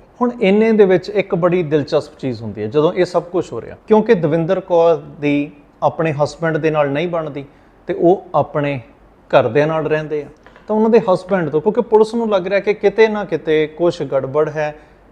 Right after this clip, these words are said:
ਕਿਉਂਕਿ ਇੱਕ ਚੀਜ਼ ਆ, ਇੱਕ ਬਜ਼ੁਰਗ ਕਪਲ ਹੈਗਾ, ਇੱਕ ਬਜ਼ੁਰਗ ਜੋੜਾ ਵਾ, ਸ਼ਾਂਤਮਈ ਜੀਵਨ ਹੈਗਾ ਉਹਨਾਂ ਦਾ, ਕਿਸੇ ਨਾਲ ਉਹਨਾਂ ਦੀ ਕੋਈ ਲੜਾਈ ਝਗੜਾ ਨਹੀਂ ਹੈਗਾ। ਤਾਂ ਪੁਲਿਸ ਨੂੰ ਇੱਕ ਸ਼ੱਕ ਇਹ ਹੈਗਾ ਕਿ ਕੋਈ ਬੰਦਾ ਕਿਉਂ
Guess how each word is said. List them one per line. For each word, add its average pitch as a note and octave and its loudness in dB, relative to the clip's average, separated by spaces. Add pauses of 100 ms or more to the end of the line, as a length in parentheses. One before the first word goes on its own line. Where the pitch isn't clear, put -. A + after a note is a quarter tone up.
(140)
ਕਿਉਂਕਿ A#3 2 (440)
ਇੱਕ G#3+ 0
ਚੀਜ਼ A#3 0
ਆ, F#3+ 2 (260)
ਇੱਕ G3+ 0 (200)
ਬਜ਼ੁਰਗ E3+ 2 (100)
ਕਪਲ F#3 4
ਹੈਗਾ, F3 0
ਇੱਕ E3+ -4
ਬਜ਼ੁਰਗ D3+ -2
ਜੋੜਾ C#3 2
ਵਾ, C#3+ 0 (420)
ਸ਼ਾਂਤਮਈ E3 0
ਜੀਵਨ C#3+ 0
ਹੈਗਾ D3+ 0
ਉਹਨਾਂ C#3+ -4
ਦਾ, C#3 -2
ਕਿਸੇ C#3+ -6
ਨਾਲ D3 -6
ਉਹਨਾਂ C#3+ -8
ਦੀ C3+ -8
ਕੋਈ C3+ -6 (320)
ਲੜਾਈ C#3 6
ਝਗੜਾ C#3+ 2
ਨਹੀਂ C#3 -4
ਹੈਗਾ। C3+ -4 (300)
ਤਾਂ G3+ -4
ਪੁਲਿਸ F#3+ 0
ਨੂੰ G#3 0
ਇੱਕ G3 -4
ਸ਼ੱਕ F3+ -2
ਇਹ F3+ 2
ਹੈਗਾ F3 0
ਕਿ G3+ -2 (240)
ਕੋਈ A3 2
ਬੰਦਾ C#3+ 0 (140)
ਕਿਉਂ F3 2